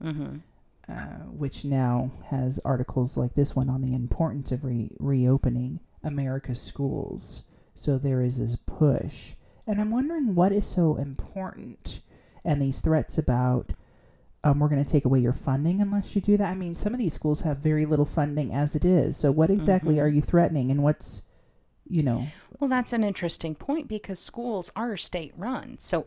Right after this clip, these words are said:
Speaker 1: ultimately, it's really up to the state to decide.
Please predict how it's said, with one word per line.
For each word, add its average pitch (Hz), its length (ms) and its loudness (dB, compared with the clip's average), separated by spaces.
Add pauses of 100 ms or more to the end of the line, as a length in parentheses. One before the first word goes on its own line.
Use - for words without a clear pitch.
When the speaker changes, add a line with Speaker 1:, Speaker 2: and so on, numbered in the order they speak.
(100)
Speaker 1:
ultimately, 160 840 -8 (380)
it's - 240 -6
really 196 520 -4
up - 200 -10
to - 100 -10
the - 100 -14
state - 680 -8
to - 100 -10
decide. - 640 -12